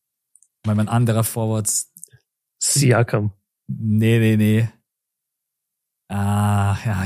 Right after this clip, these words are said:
Speaker 1: Jaylen Brown ist ein guter Pick. Ich hab überlegt, ob ich Jimmy Butler mit reinnehme.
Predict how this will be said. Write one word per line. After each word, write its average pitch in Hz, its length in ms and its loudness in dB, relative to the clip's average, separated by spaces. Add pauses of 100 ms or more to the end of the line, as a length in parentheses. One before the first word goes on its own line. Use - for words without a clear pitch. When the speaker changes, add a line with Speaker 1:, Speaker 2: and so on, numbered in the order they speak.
Speaker 1:
Jaylen 98 320 0
Brown 98 240 0
ist - 160 0
ein 101 60 0
guter 98 320 -2
Pick. 98 340 -6
Ich - 120 -6
hab 123 80 2
überlegt, 120 380 2
ob 110 80 -2
ich 113 160 -4
Jimmy 120 160 4
Butler 120 340 0
mit 104 220 -2
reinnehme. 104 580 2